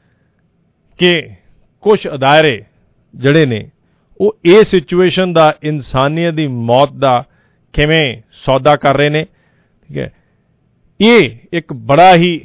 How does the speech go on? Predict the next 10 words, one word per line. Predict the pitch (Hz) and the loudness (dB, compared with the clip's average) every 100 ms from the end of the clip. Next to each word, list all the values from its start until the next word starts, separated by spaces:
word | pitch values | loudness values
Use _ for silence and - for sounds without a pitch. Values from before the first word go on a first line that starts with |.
| _ _ - | _ _ -16
ਦਰਦਨਾਕ | 98 143 156 165 151 151 151 123 131 | -2 -2 0 0 2 4 2 -2 -4
ਇਸ | 127 | -4
ਵੇਲੇ | 139 131 | -6 -8
ਸਿਚੁਏਸ਼ਨ | 127 117 139 143 160 151 | -8 -8 -6 -4 -4 -6
ਹੈ, | 165 _ _ - - _ _ _ _ _ 143 | -10 _ _ -20 -20 _ _ _ _ _ -8
ਇਹ | 135 | -2
ਟੌਪਿਕ | 165 175 240 220 | 2 2 2 0
ਵੀ | 226 | 0
ਦਰਦਨਾਕ | 180 175 175 180 180 165 | 0 -2 -2 -2 0 0
ਹੈ, | 165 143 | -4 -6